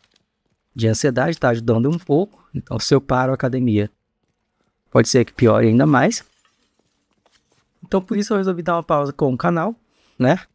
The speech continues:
Mas, é, infelizmente, eu não queria, não queria tá fazendo isso, mas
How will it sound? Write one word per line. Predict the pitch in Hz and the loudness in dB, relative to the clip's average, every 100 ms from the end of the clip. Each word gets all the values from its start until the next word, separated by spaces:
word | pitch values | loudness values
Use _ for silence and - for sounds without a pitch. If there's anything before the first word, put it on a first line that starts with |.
| _ _ _ - | _ _ _ -2
Mas, | 117 110 110 107 | 2 4 2 -2
é, | 127 117 | -2 -2
infelizmente, | 120 139 165 151 139 139 | -2 0 0 2 0 0
eu | |
não | 147 151 | -4 -2
queria, | 160 135 120 - _ _ _ _ _ _ _ | -2 0 -2 -4 _ _ _ _ _ _ _
não | 120 | 0
queria | 117 123 117 | 2 4 4
tá | - | 2
fazendo | - 131 113 117 120 | 0 0 2 2 2
isso, | 180 - | 0 2
mas | 117 110 107 | 4 4 0